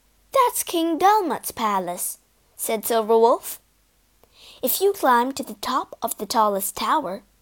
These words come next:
you will find the firebird in a golden cage. Take the firebird, but whatever you do, don't touch her cage." Ivan crept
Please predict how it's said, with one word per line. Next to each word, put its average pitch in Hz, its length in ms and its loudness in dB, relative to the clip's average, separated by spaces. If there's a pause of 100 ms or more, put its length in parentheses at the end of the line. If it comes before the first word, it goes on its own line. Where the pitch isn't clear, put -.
(340)
you 214 180 -2
will 294 160 2
find 277 500 -2 (120)
the 196 80 -10
firebird 196 760 -2 (180)
in 220 120 -2
a 214 80 0
golden 220 540 -2
cage. 311 680 -4 (800)
Take - 380 -2
the 330 80 -4
firebird, 185 800 0 (420)
but - 180 -2
whatever 208 460 -4
you 262 240 2
do, 320 420 -2 (440)
don't 277 340 -2 (220)
touch - 400 -8
her 190 160 -8
cage." 202 720 -2 (880)
Ivan 240 320 6
crept - 480 0